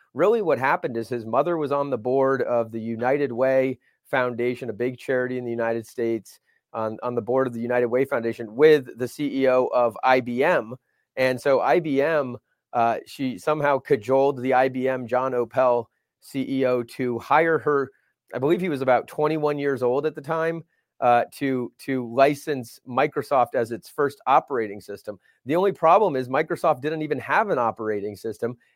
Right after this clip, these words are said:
and so they had to buy one from another company. It was called the Q dos. I mean, this is really in the weeds stuff, but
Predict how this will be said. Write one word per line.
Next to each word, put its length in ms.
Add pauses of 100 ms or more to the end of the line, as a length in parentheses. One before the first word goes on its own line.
and 120
so 80
they 140
had 180
to 140
buy 320
one 340 (260)
from 200
another 340
company. 400
It 60
was 140
called 200
the 80
Q 320
dos. 420
I 40
mean, 140
this 120
is 160
really 400 (320)
in 160
the 80
weeds 320
stuff, 340
but 140